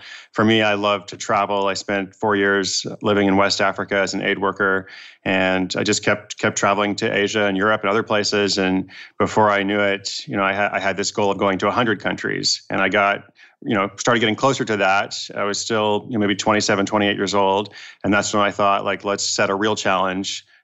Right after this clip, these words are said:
You know, let's go to every country in the world." And so,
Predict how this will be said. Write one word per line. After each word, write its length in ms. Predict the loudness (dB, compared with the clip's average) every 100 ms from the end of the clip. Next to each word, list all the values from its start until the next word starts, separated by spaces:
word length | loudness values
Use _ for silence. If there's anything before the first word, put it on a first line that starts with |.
| -2
You 100 | 2
know, 120 | 2
let's 140 | 2
go 100 | 2
to 80 | 2
every 220 | 2 2
country 340 | 0 -2 0 0
in 60 |
the 80 | 0
world." 400 | 0 2 0 0
And 140 | -2 0
so, 420 | 2 2 0